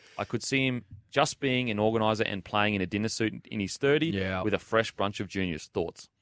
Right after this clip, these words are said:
Speaker 2: Uh, no, I don't. Oh, look, to say it's impossible, that's, that'd
Speaker 1: Yep.
Speaker 2: be wrong to say that because you just never know. But, uh, look, I, I, I, I, it'd be very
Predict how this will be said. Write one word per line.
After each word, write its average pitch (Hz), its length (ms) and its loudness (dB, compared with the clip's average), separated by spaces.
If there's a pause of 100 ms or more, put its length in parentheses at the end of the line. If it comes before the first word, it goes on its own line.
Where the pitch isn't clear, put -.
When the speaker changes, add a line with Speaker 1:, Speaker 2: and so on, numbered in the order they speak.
(260)
Speaker 2:
Uh, 131 500 8
no, 113 280 4
I 101 40 2
don't. 104 540 -2 (960)
Oh, 156 160 8
look, 135 220 4
to 139 100 -2
say 208 180 6
it's - 100 2
impossible, 120 500 2
that's, 117 360 -2 (200)
that'd 117 160 -2
Speaker 1:
Yep. - 60 -10
Speaker 2:
be 113 80 -2
wrong 107 320 0
to 85 60 -10
say 92 220 -8
that 117 180 -2
because 107 360 -2 (100)
you 113 180 -10
just 113 220 -2
never 104 200 0
know. 98 280 -4
But, 110 240 2 (600)
uh, - 80 -4 (380)
look, 120 360 -4
I, - 40 -4
I, 101 280 -2 (200)
I, 127 40 4 (260)
I, 120 140 4 (460)
it'd 117 140 -2
be 123 220 2
very 123 840 6